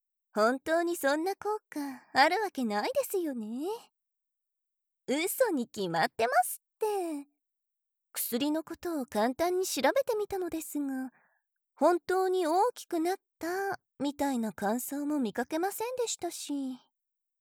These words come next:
じゃないと飲みませんよ。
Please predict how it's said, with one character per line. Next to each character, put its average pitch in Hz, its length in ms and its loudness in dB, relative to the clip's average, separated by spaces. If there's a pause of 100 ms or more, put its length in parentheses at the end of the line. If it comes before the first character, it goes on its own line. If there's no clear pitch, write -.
(380)
じ 196 140 0
ゃ 170 60 2
な 277 60 4 (200)
い 311 80 0
と 214 100 0
飲 175 200 0
み 170 140 -4
ま 494 120 0
せ - 140 -2 (260)
ん 403 40 0 (240)
よ。 294 80 -8